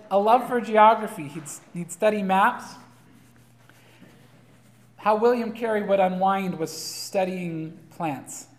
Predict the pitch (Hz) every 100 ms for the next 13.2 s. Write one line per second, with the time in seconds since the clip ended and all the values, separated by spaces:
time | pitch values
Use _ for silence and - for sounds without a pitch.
0 | _ 160 170 208 214 196 185 175 165 165
1 | 175 160 - 185 180 180 180 165 - -
2 | 151 147 147 143 147 - - - - 160
3 | 170 170 - - - - - _ _ -
4 | 175 165 165 160 151 135 - - - -
5 | - _ 202 214 220 262 - 294 254 208
6 | - - - 202 185 196 202 - - 196
7 | 220 220 220 208 180 165 - 226 - 208
8 | 175 180 190 185 160 151 160 147 160 147
9 | 147 - - - 170 160 156 151 151 -
10 | - - - - 165 - 196 196 180 208
11 | 208 175 123 - - - _ _ _ _
12 | _ _ _ _ _ 180 185 233 240 233
13 | 202